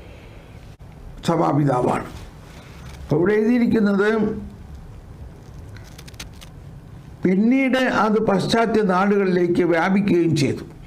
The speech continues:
അങ്ങനെ ലത്തീൻ സന്യാസ ജീവിതത്തിന് ബീജാവാപം ചെയ്തു. അന്നു മുതൽ ഇന്നോളം ലത്തീൻ സന്യാസ ജീവിതം അവിടെ നിന്നും പുതുചൈതന്യം നേടിയിട്ടുണ്ട്.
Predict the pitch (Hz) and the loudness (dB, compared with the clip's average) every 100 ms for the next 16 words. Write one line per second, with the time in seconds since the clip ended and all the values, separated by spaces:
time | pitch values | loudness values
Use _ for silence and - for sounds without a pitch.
0 | - - - - - - 147 220 254 262 | -20 -20 -20 -20 -14 -2 2 4 4 4
1 | 285 277 247 202 202 226 294 285 226 220 | 4 2 4 2 2 2 4 4 4 4
2 | 208 208 196 202 202 202 175 147 143 151 | 4 4 2 2 2 4 2 4 4 4
3 | 180 170 170 165 147 160 156 143 143 180 | 4 4 4 2 2 4 4 4 4 4
4 | 208 202 233 240 247 240 233 233 214 226 | 4 4 4 4 4 4 4 4 4 4
5 | 208 202 - - 175 165 160 165 160 - | 4 2 0 2 2 4 4 4 4 2
6 | - - - - - - 135 175 185 190 | -2 -8 -14 -16 -10 0 2 4 6 6
7 | 180 175 175 165 180 202 202 190 180 147 | 4 4 4 4 4 4 4 4 2 2
8 | - - - - - - - - 127 165 | -2 -6 -14 -18 -18 -18 -18 -2 2 4
9 | 165 208 214 214 196 180 190 190 190 160 | 4 2 4 4 4 4 4 4 4 4
10 | 165 147 190 190 175 170 139 - - - | 4 4 4 4 4 4 2 0 -4 -10
11 | - - - - 127 156 190 214 202 185 | -16 -18 -18 -6 0 2 4 4 4 4
12 | 180 175 143 175 196 214 214 185 180 180 | 4 4 4 4 4 4 4 4 4 4
13 | 185 185 202 202 220 - 190 147 | 4 4 4 4 2 4 2 2